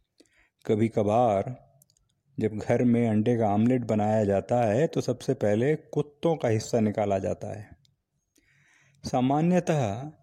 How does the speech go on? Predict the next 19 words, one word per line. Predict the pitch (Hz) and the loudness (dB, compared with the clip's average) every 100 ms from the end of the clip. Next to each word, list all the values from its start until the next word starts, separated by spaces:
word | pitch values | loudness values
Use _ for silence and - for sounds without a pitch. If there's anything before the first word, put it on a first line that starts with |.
| _ _ _ _ _ _ | _ _ _ _ _ _
मैं | 160 135 135 156 160 160 | -6 0 2 2 2 2
नाश्ते | 135 127 - 147 | 0 -2 -2 0
में | 143 135 135 143 131 - - | 2 2 2 2 -2 -8 -2
दो | 143 | 2
अंडे | 135 104 98 | 2 2 0
खाता | - 95 - | 0 -4 -2
हूँ, | 95 104 104 - _ _ _ _ _ _ _ _ _ _ _ _ - | -4 -4 -8 -14 _ _ _ _ _ _ _ _ _ _ _ _ -4
किंतु | 110 104 107 | -2 0 -2
किसी | - 123 143 | -2 -2 0
दिन | 123 127 135 | 0 0 0
फ्रिज | - 127 127 | 0 0 2
में | 123 127 135 139 127 - _ _ _ _ _ - | 0 2 2 0 -4 -12 _ _ _ _ _ -2
यदि | 110 110 123 | -2 2 0
दो | 104 117 | 2 0
ही | 127 156 | 2 2
अंडे | 143 127 127 127 | 2 2 2 0
हों | 101 127 107 95 - _ _ _ _ _ _ | 2 0 2 -2 -6 _ _ _ _ _ _
और | - 107 101 | -2 0 2
मैं | 98 101 139 110 101 127 | 0 2 2 2 -2 -6